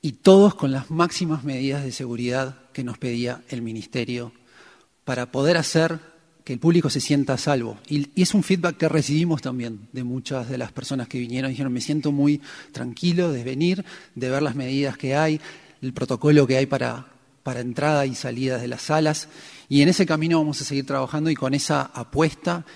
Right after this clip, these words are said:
es que estamos pensando toda la programación de este año. Otro desafío importante, de los más lindos que tuvimos también, fue todo el trabajo edilicio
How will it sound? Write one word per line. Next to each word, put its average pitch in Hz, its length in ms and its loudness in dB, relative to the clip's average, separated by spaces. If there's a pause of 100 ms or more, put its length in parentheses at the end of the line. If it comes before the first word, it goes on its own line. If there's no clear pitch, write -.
(140)
es 127 140 -10
que 135 80 -6
estamos 131 320 -8
pensando 127 540 -4
toda 131 260 -4
la 123 160 -2
programación 113 580 -4
de 113 80 -4
este 107 200 -10
año. 95 320 -14 (1300)
Otro 170 220 4
desafío 170 320 2
importante, 170 640 0 (600)
de 135 200 -4
los 123 140 -6
más 151 160 0
lindos 165 240 0
que 135 100 -4
tuvimos 139 360 0
también, 143 400 -2 (180)
fue 147 160 0
todo 156 140 2
el 143 80 0
trabajo 135 280 0
edilicio 131 640 -2